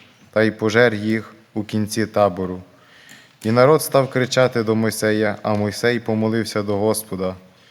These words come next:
і погас той огонь». Ще зачитаю Числа, чотирнадцятий розділ з першого вірша. «І зняла зойк уся та громада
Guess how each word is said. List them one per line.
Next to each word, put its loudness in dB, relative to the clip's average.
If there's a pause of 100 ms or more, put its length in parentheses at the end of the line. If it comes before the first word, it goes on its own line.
(200)
і -2
погас 2
той -2
огонь». -2 (640)
Ще -4
зачитаю -2
Числа, -4 (460)
чотирнадцятий -4
розділ -2
з -12
першого -2
вірша. -6 (1200)
«І -2
зняла 4
зойк 2
уся 2
та 2
громада 2